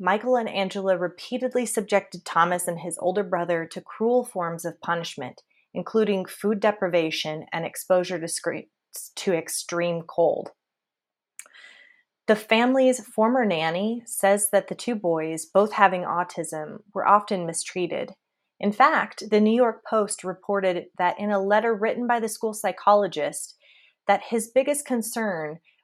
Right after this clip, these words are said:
was that Mister Valva and his fiancée, Angela, do not understand the depth of Anthony and Thomas's disabilities. So it's important to note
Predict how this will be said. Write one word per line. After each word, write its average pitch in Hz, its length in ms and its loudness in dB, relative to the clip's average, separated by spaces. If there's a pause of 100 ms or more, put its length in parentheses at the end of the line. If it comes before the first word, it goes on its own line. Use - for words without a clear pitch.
was 202 160 -4
that 196 200 4
Mister 226 300 0
Valva 202 480 6
and 196 160 -2
his 185 180 -6
fiancée, 180 680 -4
Angela, 170 380 -6
do 156 200 -10
not 170 260 0
understand 202 540 -4
the 175 160 -6
depth 160 300 -2
of 165 80 -4 (100)
Anthony 175 480 -8
and 165 160 -10
Thomas's 160 520 -6
disabilities. - 1040 -8 (800)
So 208 420 8 (400)
it's 226 120 0
important 247 520 6
to 202 100 -4
note 170 560 -2